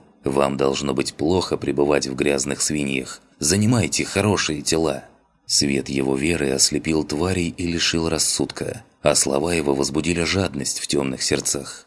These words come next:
Свиньи бросились в пропасть. В самую страшную для них пропасть.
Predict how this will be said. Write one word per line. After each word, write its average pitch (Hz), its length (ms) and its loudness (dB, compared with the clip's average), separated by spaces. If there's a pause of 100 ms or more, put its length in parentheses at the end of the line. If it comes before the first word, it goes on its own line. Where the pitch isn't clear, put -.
(120)
Свиньи 87 480 2
бросились 73 520 0
в - 60 -8
пропасть. - 580 -2 (380)
В - 100 -2
самую 73 440 0
страшную 73 680 0
для 69 180 -2
них 67 240 -6
пропасть. - 580 -2